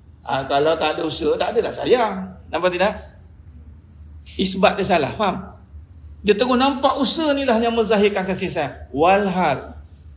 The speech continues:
bermulanya sayang itu telah ada sebelum ada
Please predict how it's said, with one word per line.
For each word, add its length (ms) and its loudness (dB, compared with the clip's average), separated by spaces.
bermulanya 1040 0
sayang 400 -2
itu 480 -6
telah 400 -2
ada 400 -2
sebelum 560 -8
ada 240 -2